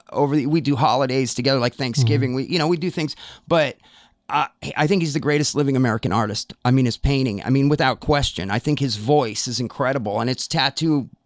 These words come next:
Speaker 1: based, and we hit it off because we were musicians. The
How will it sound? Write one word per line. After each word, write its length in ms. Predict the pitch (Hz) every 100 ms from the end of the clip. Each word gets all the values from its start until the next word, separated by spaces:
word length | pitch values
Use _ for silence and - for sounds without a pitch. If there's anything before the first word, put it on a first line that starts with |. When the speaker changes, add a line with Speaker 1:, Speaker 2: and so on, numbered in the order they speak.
| _
Speaker 1:
based, 540 | 170 131 131 - - -
and 280 | 151 147 151 -
we 360 | 156 214 247 214
hit 100 | 175
it 80 | 135
off 500 | 120 113 131 - - _ _ _ _ _ _ -
because 300 | 139 160 139
we 100 | 147
were 100 | 139
musicians. 840 | 131 123 113 175 - 90 - - -
The 60 | -